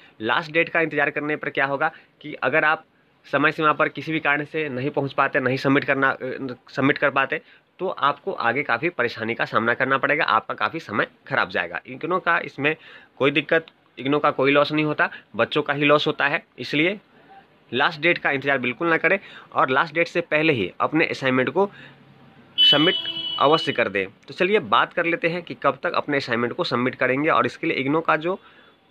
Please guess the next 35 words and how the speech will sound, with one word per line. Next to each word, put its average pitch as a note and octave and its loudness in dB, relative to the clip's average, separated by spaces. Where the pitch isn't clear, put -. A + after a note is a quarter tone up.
अपडेट D#3+ 0
है F#2+ -12
वह D3+ 2
क्या A#2 -2
कह F#2+ -2
रहा F#2 -2
है। F2 -8
तो C#3 -6
चलिए D#3+ 4
सिंपल D#3+ 2
यहाँ D#3+ 2
हम D3+ 2
आते C3+ 2
हैं E3 -6
और D3+ 2
देखते C3 0
हैं। F#3 -4
यहाँ C3+ -2
देखिए C3+ -2
न्यूज़ F3 4
एंड D3 0
अनाउंसमेंट, C#3+ 0
जब A2+ 0
इग्नो C#3 2
की C#3+ 2
ऑफिशियल C#3 0
वेबसाइट C3 0
पे B2 -4
आएंगे B2+ -4
तो C3 -18
सबसे C3 -6
नीचे C3+ -2
आपको A#2 -2
न्यूज़ C#3 0
एंड D3 -2